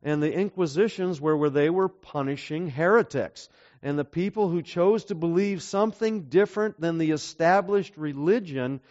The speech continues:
because the Bible was chained during that time, but now it's starting to come out. And so if you wanted to follow the Bible,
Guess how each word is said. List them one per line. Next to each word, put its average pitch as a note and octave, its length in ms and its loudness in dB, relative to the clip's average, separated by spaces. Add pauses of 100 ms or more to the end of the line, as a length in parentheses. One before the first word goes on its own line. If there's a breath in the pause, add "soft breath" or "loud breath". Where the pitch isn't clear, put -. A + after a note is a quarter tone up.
(280 soft breath)
because D#3+ 460 0
the D#3 80 -10
Bible E3+ 480 6
was E3 240 -2
chained G3 720 0
during C3+ 300 -4
that B2+ 260 0
time, D3 380 -2
but C3+ 160 -4
now F3+ 380 0
it's - 120 -4
starting F#3+ 500 0
to F3+ 120 -8
come D#3+ 360 -4
out. E3 540 2 (340 soft breath)
And D#3 140 -2
so F3 280 0
if E3 120 -2
you D#3+ 140 -4
wanted F#3 420 2
to G3 80 2
follow F3+ 480 4
the E3 100 -2
Bible, D#3+ 680 4